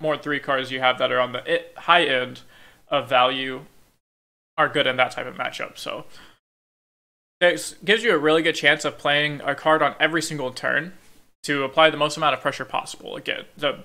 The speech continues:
big thing about mid-range is you want to consistently play cards, consistently apply pressure. That's basically the mid-range mantra. The best part about the mid-range decks is that these numbers are, can always be adjusted based off of the meta. So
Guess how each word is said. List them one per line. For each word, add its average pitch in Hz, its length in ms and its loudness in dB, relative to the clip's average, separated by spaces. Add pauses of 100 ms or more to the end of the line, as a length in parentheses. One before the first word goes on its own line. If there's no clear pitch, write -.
(260)
big 165 200 -2
thing 160 100 -8
about 135 220 2
mid-range 170 320 -4
is 117 180 -12
you 127 80 -8
want 123 120 -8
to - 40 -18
consistently 131 420 -12
play - 140 -12
cards, 185 380 -2 (240)
consistently 175 460 -4
apply 135 280 -2
pressure. - 400 -8
That's - 160 2
basically 175 380 -2
the 139 80 -10
mid-range 131 380 -6
mantra. - 440 -10 (460)
The 170 120 -6
best 202 220 2
part 202 160 6
about 139 500 4
the 143 80 -8
mid-range 156 460 2
decks - 360 2
is 143 200 -4
that 131 380 2
these 190 180 -2
numbers 165 320 -2
are, 139 160 -2 (280)
can 156 120 -4
always 170 300 4
be 160 100 2
adjusted 135 480 -2
based 131 220 -2
off 135 160 0
of 131 100 -20
the - 80 -14
meta. - 380 -8 (560)
So - 320 -6